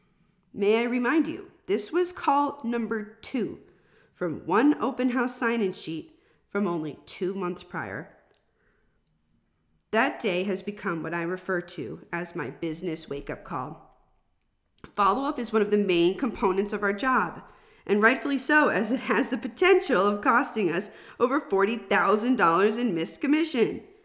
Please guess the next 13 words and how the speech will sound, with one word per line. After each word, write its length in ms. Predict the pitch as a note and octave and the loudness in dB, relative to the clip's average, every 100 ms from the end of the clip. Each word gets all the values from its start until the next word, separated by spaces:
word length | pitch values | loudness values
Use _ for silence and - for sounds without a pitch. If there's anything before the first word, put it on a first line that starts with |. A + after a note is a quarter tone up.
| _ _ _ _ _ _ _ - | _ _ _ _ _ _ _ -2
This 300 | G#3 - F#3 | -2 -2 -2
really 400 | G#3 G#3+ A3 A3+ | 2 4 4 2
hit 200 | A3 F3 | 0 2
me 120 | G3+ | 0
hard 440 | F3 C3 B2+ F3+ - - | 0 -2 -4 -6 -12 -12
and 120 | D#3+ | -10
got 220 | D#3+ D3 D3+ | -6 -6 -4
me 120 | D#3 | -4
<laughs> 60 | |
really 560 | E3 G3 B3+ A#3+ E3 E3 | -2 0 0 0 -2 -4
angry 340 | D#3 D3 C3+ C3+ | -4 -4 -2 -4
with 180 | D3 | -4
myself. 520 | C#3 - - - - | -4 -4 -6 -10 -14